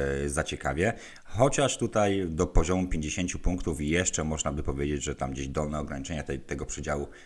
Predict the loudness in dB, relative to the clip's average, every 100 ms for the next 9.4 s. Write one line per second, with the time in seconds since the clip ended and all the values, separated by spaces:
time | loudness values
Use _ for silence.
0 | -6 6 6 8 4 0 -4 -2 2 2
1 | 2 -10 -20 -20 -14 -8 0 0 0 -2
2 | -2 2 0 0 -6 -4 -6 2 4 6
3 | 4 -2 -2 -2 -2 -4 -8 -10 -8 -4
4 | -4 -4 -10 -12 -10 -12 -12 -18 -10 -6
5 | -4 -6 -8 -8 -6 -2 0 0 -2 -4
6 | -18 -12 -6 -2 -2 -2 -6 -6 -4 -4
7 | -6 -6 -6 -8 -6 -6 -4 -2 0 0
8 | 0 -4 -6 -4 -4 -6 -6 -6 -4 -4
9 | -4 -6 -6 -8